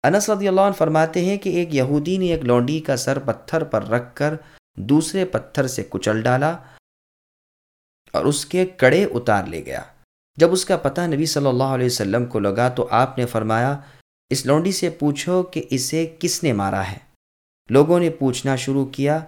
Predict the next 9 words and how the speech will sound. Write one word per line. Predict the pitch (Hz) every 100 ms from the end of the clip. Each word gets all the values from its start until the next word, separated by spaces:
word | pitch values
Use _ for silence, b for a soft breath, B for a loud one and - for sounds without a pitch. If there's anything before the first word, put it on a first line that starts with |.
| b b _ 147
کہ | 131 -
"کیا | 147 160
تجھے | 160 123 139 156
فلاں | 147 104 104 107
نے | 120
مارا، | 120 120 123 127
فلاں | 123 90 90 101
نے | 117
مارا؟" | 113 117